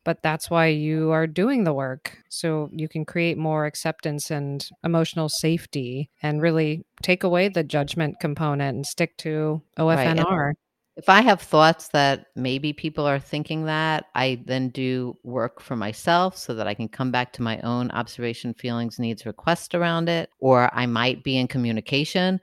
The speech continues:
Speaker 2: with the other person to get more clarity about what is happening. So I try to stick with the very same system that I am promoting out there in the world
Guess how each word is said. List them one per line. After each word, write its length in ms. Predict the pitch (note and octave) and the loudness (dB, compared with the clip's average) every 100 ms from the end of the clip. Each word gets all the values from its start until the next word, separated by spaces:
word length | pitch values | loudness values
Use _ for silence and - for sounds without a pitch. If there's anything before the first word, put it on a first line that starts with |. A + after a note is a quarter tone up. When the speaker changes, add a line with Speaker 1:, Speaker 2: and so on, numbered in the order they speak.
| - | -2
Speaker 2:
with 120 | F3+ G3 | -2 2
the 120 | E3 | 4
other 160 | E3+ | 4
person 400 | F3 F3+ F3 F#3+ | 2 0 -2 -2
to 100 | E3+ | -2
get 200 | C#3+ D3+ | -2 -2
more 180 | C#3 C#3 | 0 -4
clarity 540 | - C#3 C#3+ D3 C#3+ C#3+ | -2 -2 0 0 0 -2
about 380 | C3+ C3+ - | 0 0 -2
what 280 | A2 B2 C3 | -2 0 0
is 160 | B2+ - | -2 -4
happening. 720 | C3 B2+ - C#3 C#3 C3+ C#3+ | -2 -2 -2 -2 0 -2 -4
So 340 | - C3 B2 - | -4 -2 0 -2
I 80 | B2 | -6
try 320 | - D3 D3+ | 0 2 2
to 100 | D3 | 0
stick 360 | - - D3+ - | -6 -6 -6 -6
with 100 | C3 | -6
the 120 | A#2 | -4
very 260 | B2 A#2+ B2 | -2 0 -2
same 320 | - A#2+ A2+ | -4 -4 -4
system 540 | - B2+ - A2 A2 | -8 -10 -6 -6 -4
that 180 | G#2+ G#2+ | -4 -4
I 160 | G#2+ A2 | -4 -4
am 400 | A2 G#2+ A2 A2 - | -6 -6 -8 -10 -14
promoting 480 | A#2+ A2 A2+ G#2+ G2+ | -10 -8 -6 -6 -6
out 180 | G#2+ | -6
there 140 | - A2 | -6 -6
in 100 | G#2+ | -6
the 80 | G#2+ | -6
world 240 | G#2+ | -6